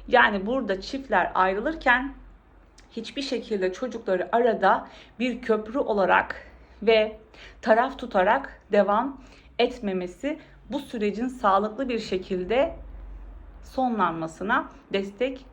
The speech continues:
olacaktır. Peki burada neye dikkat edebiliriz en çok? Çocuğun kiminle kalacağı, diğer ebeveynle ne kadar sık ve ne zaman görüşeceği,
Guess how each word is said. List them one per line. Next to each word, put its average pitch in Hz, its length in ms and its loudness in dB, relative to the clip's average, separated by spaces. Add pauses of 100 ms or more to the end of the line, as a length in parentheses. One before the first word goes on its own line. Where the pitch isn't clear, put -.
(180)
olacaktır. - 800 -4 (1040)
Peki 339 340 2
burada 247 480 6 (380)
neye 262 300 6
dikkat 220 320 -4
edebiliriz 175 760 -4 (280)
en 214 180 0
çok? - 460 -8 (600)
Çocuğun 277 400 0
kiminle 247 460 0
kalacağı, 151 600 0 (580)
diğer 262 420 6 (240)
ebeveynle 185 800 0 (200)
ne 233 160 2
kadar 240 340 4
sık - 640 -6
ve 185 400 0
ne 247 100 2
zaman 269 400 2
görüşeceği, 160 760 -2